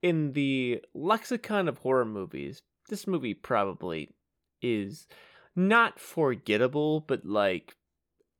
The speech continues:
second or third tier. It's not an essential. It's not. But for the lexicon of Bobby mo-, horror movies, this movie is one of those baseline movies of, like, movies better than this,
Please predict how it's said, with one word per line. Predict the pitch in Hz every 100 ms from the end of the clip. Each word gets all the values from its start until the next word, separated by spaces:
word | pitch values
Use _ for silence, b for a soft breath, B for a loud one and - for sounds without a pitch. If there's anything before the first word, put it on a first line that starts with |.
| _ -
second | - 160 135 143
or | 117 101
third | - - 85 71 -
tier. | - -
It's | 78 -
not | 160 113
an | 123
essential. | 113 - - 120 127 151 143 139 -
It's | -
not. | 139 104 - _ _ b b b b b _ -
But | 165 - _ _ -
for | - 160
the | 135
lexicon | 135 170 - 190 175 151
of | 117 - 135
Bobby | 107 101 107 92 -
mo-, | - _
horror | - - - -
movies, | - - - 160 - _ b b b b
this | 135 156 -
movie | 190 185
is | 165
one | 135 143
of | 135
those | 131 107
baseline | - 101 113 123 117 113 104
movies | 101 104 117 113
of, | 95
like, | 95 87 82 - _ _ _ _ _ _ _ -
movies | 165 277 262 151
better | 131 - 120 135
than | 113 104 95
this, | 92 - -